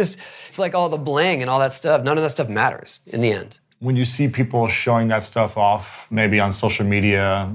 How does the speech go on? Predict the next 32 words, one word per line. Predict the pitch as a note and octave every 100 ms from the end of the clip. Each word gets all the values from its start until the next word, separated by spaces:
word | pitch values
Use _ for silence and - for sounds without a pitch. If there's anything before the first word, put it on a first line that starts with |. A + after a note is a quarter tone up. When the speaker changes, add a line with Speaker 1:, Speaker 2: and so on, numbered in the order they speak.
| G#2+
Speaker 2:
their | F#2+
cars | F#2 G2 F#2+ F#2 F2
or | F#2
their | F#2
house, | E2 F#2 F#2+ F2+ - - - - - _ -
do | G#2+
you |
feel | - A2
like | G2+ F#2
they | G2
shouldn't | F#2+ A2 A2 A#2+
be? | D#3+ G#3+
Or | F#3+ A2+
do | G#2+
you | G#2+
feel | - G#2
like | G2+ G2+ F#2
Speaker 1:
They | F3 C4+
can | A#3+
do | D#3+ D#3
what | D3+
they | D3
want. | C#3 F3+ C3+
No, | E3 C3
I | C#3+
don't, | D3 A#2 - -
I | -
don't | G3 B2+
pass | A#2+ G#2
judgment | G#2+ F#2+ G2 G2+
on | F2
it. | B2